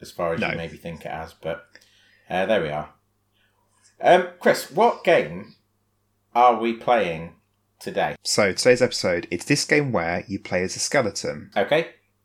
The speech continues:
Speaker 1: Medieval. I know it's not medieval. I know what it is already.
Speaker 2: You've guessed,
Speaker 1: <laughs>
Speaker 2: based on that.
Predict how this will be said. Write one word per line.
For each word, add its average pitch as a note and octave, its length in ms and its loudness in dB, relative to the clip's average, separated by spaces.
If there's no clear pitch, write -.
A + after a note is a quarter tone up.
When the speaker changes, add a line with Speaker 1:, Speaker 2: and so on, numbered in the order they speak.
Speaker 1:
Medieval. B2+ 680 0
I B2 80 2
know C3+ 160 4
it's - 120 -2
not D#2+ 140 -8
medieval. E2 520 -8
I F#2 80 -4
know G2+ 180 -6
what F2 100 -6
it F2 80 -10
is D#2+ 120 -12
already. E2 460 -10
Speaker 2:
You've A2+ 160 -8
guessed, - 400 2
Speaker 1:
<laughs> - 0 -
Speaker 2:
based - 300 8
on F#2+ 120 -2
that. E2 280 -4